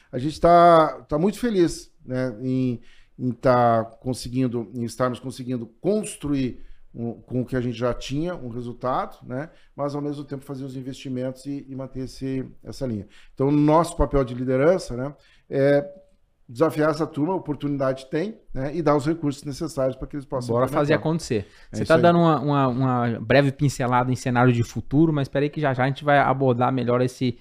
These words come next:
Speaker 2: esse universo de futuro. Eu esqueci de te entregar mais uma vez aqui, queria ter entregado <laughs> o café no início do, do nosso bate-papo.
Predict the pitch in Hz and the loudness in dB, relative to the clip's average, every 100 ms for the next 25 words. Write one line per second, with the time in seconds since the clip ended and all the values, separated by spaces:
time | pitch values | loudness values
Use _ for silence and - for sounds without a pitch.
0 | - 131 - 127 120 123 - 113 - 156 | -6 -6 0 2 4 2 0 -4 2 4
1 | 160 - - - _ 123 127 - 147 135 | 4 -2 -20 -20 _ 0 0 0 0 2
2 | 147 135 135 131 131 139 185 170 147 143 | 0 2 0 2 0 0 0 -2 0 0
3 | 117 135 131 120 139 139 - 135 131 135 | 2 2 2 0 2 0 0 -2 0 -2
4 | 131 123 131 - 143 131 131 131 123 139 | -2 0 0 0 -2 0 2 0 2 2
5 | 135 123 131 127 135 127 123 127 127 123 | 2 2 2 0 0 2 2 0 0 0
6 | - 127 - - 151 156 | 2 0 2 0 0 -2